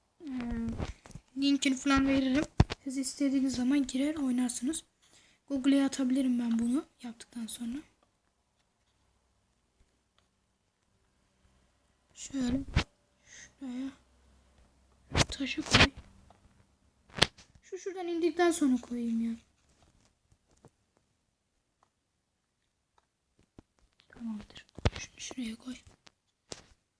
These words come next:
Hmm, şunu şuradan indireyim. Şöyle, şöyle, şöyle, şöyle. Böyle koyayım şunu da şuraya. Tam oldu. Şöyle bir yolda.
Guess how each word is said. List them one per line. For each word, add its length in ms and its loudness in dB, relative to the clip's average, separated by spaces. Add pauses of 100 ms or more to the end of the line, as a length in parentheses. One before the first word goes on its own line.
(1000)
Hmm, 420 -4
şunu 340 -4
şuradan 220 -2
indireyim. 460 6 (1800)
Şöyle, 720 -10
şöyle, 760 -8
şöyle, 760 -12
şöyle. 600 -12 (1800)
Böyle 400 -8 (220)
koyayım 340 0
şunu 280 -2
da 100 -4
şuraya. 340 -2 (1400)
Tam 180 -8
oldu. 240 0 (380)
Şöyle 540 0
bir 60 6
yolda. 260 0